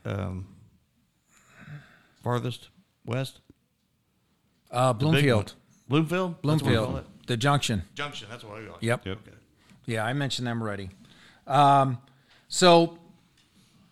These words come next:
Speaker 2: actually, actually, we do more than just sell fuel in most of our convenient, uh, locations. Actually, they all do. Our smallest location is in Greensburg, and that's our little kiosk store located on seven sixty-six Main Street,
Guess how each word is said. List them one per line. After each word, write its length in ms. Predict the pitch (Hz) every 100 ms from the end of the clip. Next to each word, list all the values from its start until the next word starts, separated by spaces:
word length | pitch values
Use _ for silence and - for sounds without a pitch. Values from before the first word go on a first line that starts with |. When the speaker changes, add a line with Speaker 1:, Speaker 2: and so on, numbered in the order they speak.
| _ 147
Speaker 2:
actually, 340 | 170 165 190
actually, 460 | 170 180 - 185 175
we 140 | 170
do 140 | 160 160
more 200 | 147 156
than 140 | 139
just 180 | 151 -
sell 160 | 156
fuel 540 | 135 143 143 156 170 180
in 140 | 135
most 260 | 139 143 147
of 80 | 143
our 120 | 139
convenient, 540 | 139 123 139 143 143 - -
uh, 160 | 127 127
locations. 720 | 127 123 135 127 156 139 123
Actually, 300 | 113 - 110
they 120 | 113
all 320 | 123 127 135
do. 340 | 113 110 110 107 -
Our 200 | 120 120
smallest 460 | - 139 135 127
location 440 | 120 - 120 - 127
is 120 | 107
in 100 | 120
Greensburg, 600 | 113 117 107 - 120 120
and 100 | 120
that's 200 | 117 113
our 80 | 120
little 200 | 117 113
kiosk 400 | - 117 110 110
store 340 | - 117 113 113
located 440 | 110 110 113 110
on 280 | 113 110 107
seven 340 | - 120 117
sixty-six 640 | - 110 - 107 123 107 123
Main 180 | 131
Street, 400 | 135 - 143 143